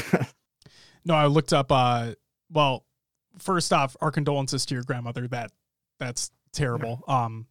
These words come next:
Speaker 2: it, I'm, I'm glad that you guys are doing okay. Uh, that's, I just, I couldn't imagine that. That's not, that's not fun. Um, and then in terms of the vac-, vaccinations that's going on, I act-, actually f-, just, my wife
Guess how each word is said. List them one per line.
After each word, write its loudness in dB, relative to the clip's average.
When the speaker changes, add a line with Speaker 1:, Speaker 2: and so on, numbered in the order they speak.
Speaker 2:
it, -10
I'm, -2
I'm -2
glad -2
that -6
you -2
guys -2
are -4
doing -2
okay. -2
Uh, -4
that's, -6
I -4
just, -6
I -2
couldn't -4
imagine -6
that. -8
That's -6
not, -6
that's -8
not -8
fun. -10
Um, -2
and 2
then 4
in -4
terms 2
of 2
the -4
vac-, 0
vaccinations -2
that's -6
going -2
on, -2
I -2
act-, -6
actually -4
f-, -16
just, 2
my 2
wife 4